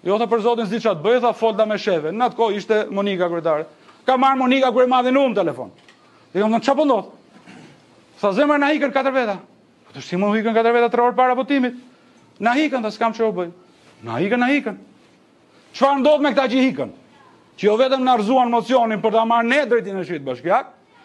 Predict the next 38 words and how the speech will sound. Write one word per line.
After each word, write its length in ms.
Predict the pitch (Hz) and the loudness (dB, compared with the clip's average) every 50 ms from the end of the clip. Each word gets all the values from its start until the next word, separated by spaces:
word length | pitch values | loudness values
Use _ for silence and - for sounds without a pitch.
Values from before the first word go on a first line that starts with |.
| - - - - - - | -20 -20 -20 -20 -6 0
por 120 | 214 226 240 | 0 2 2
me 120 | 240 233 | 2 0
këto 240 | 233 - 269 262 233 | 2 2 2 2 4
vota 340 | 247 277 254 247 240 240 240 | 4 4 4 4 2 0 2
Erion 200 | 240 247 240 220 | 2 0 2 2
Velia 340 | 247 240 226 247 240 226 | 0 0 2 0 0 0
ngrit 200 | 220 208 247 247 | 0 -2 -6 -6
dëshimin 380 | 214 240 - - 269 247 247 240 | -6 -6 -4 -4 -2 0 0 2
e 60 | 240 | 2
ujit 300 | 247 285 311 320 269 190 | 2 2 2 0 0 -2
në 100 | 190 180 | -4 -4
Tiranë 360 | 190 175 139 135 139 190 262 - - _ _ _ _ _ _ - - - _ - | -2 -2 0 0 0 -2 -2 -4 -12 _ _ _ _ _ _ -20 -20 -20 _ 0
dhe 120 | 170 214 | 0 0
bëri 240 | 185 240 262 254 233 180 | 2 2 2 2 0 2
gjithë 200 | 233 320 269 247 | 0 0 2 2
ligjet 300 | 277 302 285 320 294 196 | 0 0 2 0 -2 0
që 80 | 269 | 0
qeverisë 380 | 269 269 277 320 302 247 262 277 | 0 2 2 2 0 0 -2 -4
nuk 280 | 262 233 233 277 285 220 | -2 0 0 0 2 2
na 120 | 294 277 | 2 2
lejonte 400 | 262 269 285 294 302 277 269 254 | 2 2 0 0 0 0 0 0
ne 240 | 262 285 294 285 269 | 0 2 0 0 0
si 180 | - 277 269 | -2 -2 0
opozitë 460 | 254 254 226 247 247 196 233 294 220 254 | 0 0 2 2 0 0 0 -4 -4 -2
të 40 | |
bëjmë 160 | 226 254 247 247 | -2 -2 -2 -2
rezistencë. 520 | 240 226 247 233 240 226 190 160 131 - - - _ _ _ _ _ _ - _ _ _ - | -4 -4 -4 -2 -2 -2 -2 -2 -6 -8 -18 -20 _ _ _ _ _ _ -20 _ _ _ -4
Të 100 | - 220 220 | -2 -2 2
katër 340 | - 311 330 311 262 302 - | 2 2 2 4 2 0 0
këta 240 | - 311 277 240 - | 2 2 2 2 0
sot, 380 | - 233 226 240 247 - - - _ _ _ _ - _ - | 0 0 0 0 0 -2 -10 -20 _ _ _ _ -20 _ -4
te 100 | - 185 | -2 0
L 60 | 190 | 0
S 160 | 190 180 - 196 | 0 -2 -2 -4
I-ja 220 | 202 214 214 202 | 0 2 2 2
u 40 | 175 | 0
kthyen 280 | - - 180 165 151 | -2 -6 -6 -6 -4
prap. 260 | - 135 107 - - | -4 -6 -6 -6 -10